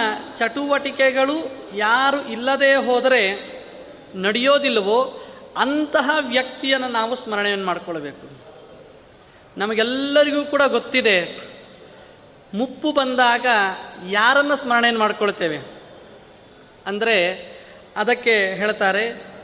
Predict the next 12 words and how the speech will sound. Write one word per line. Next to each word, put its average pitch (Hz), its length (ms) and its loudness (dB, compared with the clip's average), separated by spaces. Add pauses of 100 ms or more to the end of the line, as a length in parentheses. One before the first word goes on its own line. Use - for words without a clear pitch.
(120)
ನಮ್ಮ 185 240 -4 (580)
ಮಕ್ಕಳನ್ನು 226 560 -2
ಸ್ಮರಣೆ 185 320 -2
ಮಾಡ್ಕೊಳ್ತೇವೆ. 170 460 -4
ಯಾಕಂದ್ರೆ 175 400 -4 (400)
ಅವರಿಲ್ಲದೆ 240 560 2
ಹೋದ್ರೆ 214 280 -2
ನಮ್ಮ 190 220 -2
ಜೀವನ 196 340 -4
ಏನೂ 208 420 0
ಕೂಡ 233 200 -4
ನಡೆಯೋದಿಲ್ಲ. 160 680 -2